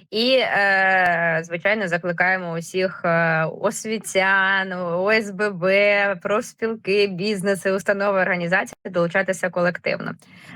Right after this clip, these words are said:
А Всесвітній день прибирання в цьому році, він унікальний, тому що вперше ми потрапили у світовий календар, і починаючи з дві тисячі двадцять четвертого року і надалі, а, двадцятого вересня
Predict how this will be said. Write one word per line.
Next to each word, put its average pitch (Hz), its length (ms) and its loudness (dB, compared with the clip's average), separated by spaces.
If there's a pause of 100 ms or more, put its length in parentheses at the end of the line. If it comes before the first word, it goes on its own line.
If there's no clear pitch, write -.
А 170 400 2
Всесвітній 233 500 -6
день 208 180 0
прибирання 196 600 0
в 175 60 -8
цьому 208 360 -2
році, 170 480 0
він 190 140 -2
унікальний, 180 720 0
тому 170 220 0
що 175 160 0
вперше 196 520 -4
ми 170 120 -4
потрапили 175 580 -2
у 170 60 -2
світовий 180 460 0
календар, 170 560 2
і 175 440 0
починаючи 180 520 -2
з 160 40 -10
дві 160 140 -2
тисячі 180 240 -2
двадцять 175 560 -2
четвертого 170 520 -2
року 214 280 0
і 175 140 0
надалі, 185 600 0 (380)
а, 185 240 2
двадцятого 185 800 -2
вересня 196 920 0